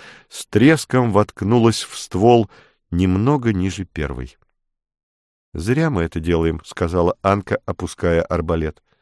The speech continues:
«Что?» спросил Антон. «Дерево портим, вот что. Один малек вчера стрелял в дерево из лука, так я его заставила зубами стрелы выдёргивать». «Пашка»,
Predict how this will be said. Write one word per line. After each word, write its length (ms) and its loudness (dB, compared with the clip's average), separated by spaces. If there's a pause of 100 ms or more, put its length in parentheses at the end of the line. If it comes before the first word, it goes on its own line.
(420)
«Что?» 340 -2 (500)
спросил 300 -4
Антон. 340 -8 (600)
«Дерево 400 4
портим, 420 -2
вот 180 0
что. 260 -10 (760)
Один 340 4
малек 360 4
вчера 440 2
стрелял 560 2
в 100 -4
дерево 400 4
из 120 -4
лука, 300 -2
так 200 -16
я 120 0
его 140 2
заставила 560 4
зубами 640 2 (400)
стрелы 520 -2
выдёргивать». 760 -4 (1300)
«Пашка», 420 -2